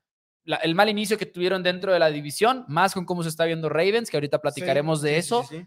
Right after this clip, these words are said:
Speaker 1: pero se ve bien el equipo de los Bengals. Eh, T. Higgins, ciento diez yardas. Ah, había hablado Joe Burrow de que le quería dar más el balón a este receptor,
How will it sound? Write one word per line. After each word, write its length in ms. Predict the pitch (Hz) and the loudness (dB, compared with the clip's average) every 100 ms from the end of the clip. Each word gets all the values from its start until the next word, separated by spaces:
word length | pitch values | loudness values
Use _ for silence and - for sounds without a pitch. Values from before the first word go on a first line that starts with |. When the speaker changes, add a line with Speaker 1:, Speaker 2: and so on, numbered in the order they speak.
| _ | _
Speaker 1:
pero 200 | 175 175 | 4 4
se 140 | 170 | 4
ve 100 | 175 | 0
bien 300 | 214 240 285 | 2 0 -2
el 80 | 185 | -4
equipo 340 | 170 196 190 208 | -6 -6 -2 0
de 80 | 175 | 0
los 140 | 160 | 0
Bengals. 480 | 185 202 185 160 - | -2 2 0 0 -4
Eh, 260 | 156 147 139 | -2 -2 -4
T. 80 | 196 | -8
Higgins, 340 | 180 202 190 | -6 -6 -4
ciento 220 | 190 185 | -4 -2
diez 220 | 185 175 156 | 0 0 4
yardas. 460 | 190 202 233 - _ _ _ | 6 6 4 0 _ _ _
Ah, 160 | 156 143 | -2 0
había 200 | 143 160 | 4 4
hablado 300 | 170 165 160 151 | 6 6 6 2
Joe 180 | 156 | 0
Burrow 320 | 147 156 160 156 | 2 2 4 2
de 140 | 147 | -2
que 80 | 139 | -6
le 100 | 131 | -6
quería 220 | 135 156 | 2 4
dar 160 | 151 143 | 4 2
más 220 | 160 175 | -2 -2
el 100 | 165 | -4
balón 320 | 151 165 196 | 0 0 0
a 80 | 156 | -4
este 160 | 156 160 | -4 -2
receptor, 600 | 156 131 - 175 233 | -4 -4 0 2 2